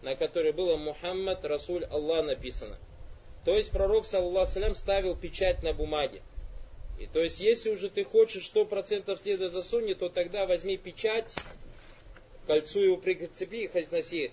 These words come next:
Допустим, как многие братья печати себе на книгу ставят, «Библиотека такого-такого». А перстень, баракаллаху фикум, это не является сунной.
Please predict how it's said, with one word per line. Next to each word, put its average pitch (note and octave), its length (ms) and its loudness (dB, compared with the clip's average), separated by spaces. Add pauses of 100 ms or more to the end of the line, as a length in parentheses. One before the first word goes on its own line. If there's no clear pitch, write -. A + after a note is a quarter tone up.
(160)
Допустим, C3 400 -8
как D3 200 -4
многие D3+ 240 -2
братья D3 300 -2
печати D3 440 -6
себе C#3+ 260 -4
на D3 100 -6
книгу D3 260 -8
ставят, F3 280 0 (420)
«Библиотека C#3+ 600 0
такого-такого». C3 880 0 (880)
А C3 160 0
перстень, A#3 580 0
баракаллаху D3+ 520 2
фикум, C#3 300 -6
это D3 180 -2
не D#3+ 200 -4
является D#3 480 2
сунной. C3 400 -6